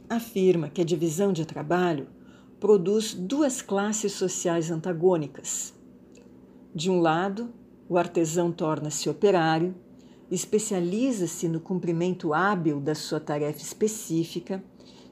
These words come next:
e conduz toda a sua inteligência ao estudo de um só detalhe. Por outro lado, os homens ricos e esclarecidos dirigem as indústrias, especulam sobre a matéria-prima,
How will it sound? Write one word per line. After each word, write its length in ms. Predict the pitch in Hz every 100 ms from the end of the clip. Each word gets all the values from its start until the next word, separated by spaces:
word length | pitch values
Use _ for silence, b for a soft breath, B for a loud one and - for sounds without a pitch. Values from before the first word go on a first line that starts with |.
| -
e 60 |
conduz 640 | 254 262 214 180 208 208 - -
toda 280 | 277 285 254
a 40 |
sua 460 | 226 - - 208 170
inteligência 1080 | 202 254 240 196 175 156 175 175 180 - 185
ao 220 | - 214 202
estudo 680 | - - - 196 170 185 -
de 200 | 180 190
um 80 | 220
só 220 | 208 180
detalhe. 640 | 160 151 - 135 127 - - - - - - - -
Por 180 | 190 170
outro 300 | 151 - 156
lado, 440 | 165 185 190 190 - - B B B -
os 180 | 160 208
homens 360 | 214 202 180
ricos 560 | - 240 294 294 190 156
e 100 | 160
esclarecidos 1080 | 156 - 151 147 151 - 214 233 214 220 180
dirigem 580 | 180 208 214 254 233 175
as 140 | 139
indústrias, 840 | 151 139 131 - - - - - - - B B B -
especulam 760 | 180 - 170 - 208 233 214
sobre 280 | 196 190 160
a 40 | 151
matéria-prima, 960 | 143 143 139 135 - 180 196 196 202